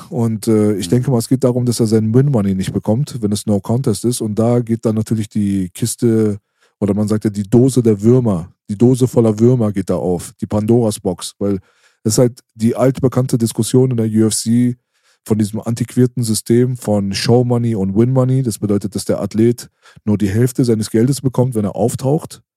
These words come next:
Speaker 1: und die andere Hälfte seines Geldes bekommt, wenn er gewinnt. Und in dem Augenblick glaube ich, das so verstanden zu haben, dass ein No Contest für beide bedeutet, dass sie nur ihr Show Money bekommen, weil keiner gewonnen hat.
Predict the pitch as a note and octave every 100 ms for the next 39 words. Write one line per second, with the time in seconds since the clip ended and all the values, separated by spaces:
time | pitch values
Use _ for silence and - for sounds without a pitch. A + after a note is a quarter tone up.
0 | _ _ _ - G#2+ G#2+ A2 C#3+ B2 B2+
1 | A#2+ A2+ A2+ A2+ A2+ A2+ - A#2 A2+ A2+
2 | G#2 G2+ G2+ F#2 G#2 F2+ - - _ _
3 | _ - G#2+ G#2+ G#2 C3 A2 B2+ C3 B2+
4 | A#2 A2 C3 D#3 D#3+ E3+ - F3+ F3 A#2
5 | - C3 C#3+ C3+ A#2 C3 C3+ D3+ A#2+ C3+
6 | B2+ G#2 G#2 A2 A#2+ - B2 C#3 C#3 -
7 | G#2+ F#2 G2+ C#3+ D3 B2+ A#2 A#2 G2+ G#2+
8 | G#2 B2+ D3+ G2+ - F2+ E2+ F2 F2 F2
9 | G2+ A2+ F#2+ - F#2+ F#2+ G#2 C#3 F2+ B1